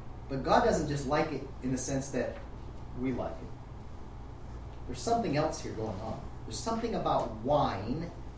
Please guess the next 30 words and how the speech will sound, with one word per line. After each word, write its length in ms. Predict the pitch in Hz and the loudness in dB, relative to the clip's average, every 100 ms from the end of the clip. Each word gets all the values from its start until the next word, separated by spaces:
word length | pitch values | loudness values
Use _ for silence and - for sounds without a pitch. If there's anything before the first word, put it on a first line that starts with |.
| - - - - | -8 -8 -8 -2
and 260 | 151 156 - | 0 2 0
an 180 | 143 131 | 0 0
expression 680 | - - - 185 185 156 | 0 -4 -2 0 0 0
of 120 | 135 - - - | -2 -2 -8 -2
thanking 500 | 160 156 165 165 147 | 2 2 0 0 0
Him 240 | 143 131 127 - - | 2 2 2 -2 0
for 380 | 214 214 127 127 | 6 8 8 8
it, 160 | - - - - | 4 0 -8 4
blessing 460 | 160 226 240 208 175 | 10 12 10 8 4
Him 220 | 151 - | 4 4
in 180 | 180 160 | 2 4
the, 220 | 139 - - - | 4 2 -2 -4
in 100 | 160 | -2
the 80 | 151 | 0
process 720 | 143 - 214 226 - 127 - | -2 -2 2 2 0 -2 -2
of 320 | 127 110 95 - - - - - - | 0 2 2 -2 -8 -10 -8 -8 2
drinking 540 | 147 143 123 110 101 - - | 4 4 2 -2 -4 -8 -6
the 60 | 107 | -4
wine 300 | 95 95 101 - - - - | -2 -2 0 0 -2 -4 2
in 240 | 151 143 | 4 4
a 20 | |
community 840 | - 165 139 143 156 180 175 - 170 | 0 0 2 4 6 6 4 2 -2
setting, 480 | - 180 135 104 - - - - - - - - | -2 -2 -2 -4 -6 -10 -10 -10 -10 -10 -8 -2
whether 240 | 120 113 | 0 2
it's 200 | 110 - | 0 -2
two 300 | - 156 160 | -2 0 4
or 80 | 151 | 4
more, 320 | - 165 - - - - - - - | 4 4 2 -2 -8 -10 -10 -8 -4
right? 200 | 165 185 - - - - - - - - - - | -4 -4 -6 -8 -10 -10 -10 -10 -10 -10 -10 -2
Is 460 | 139 123 - - | 2 2 0 -6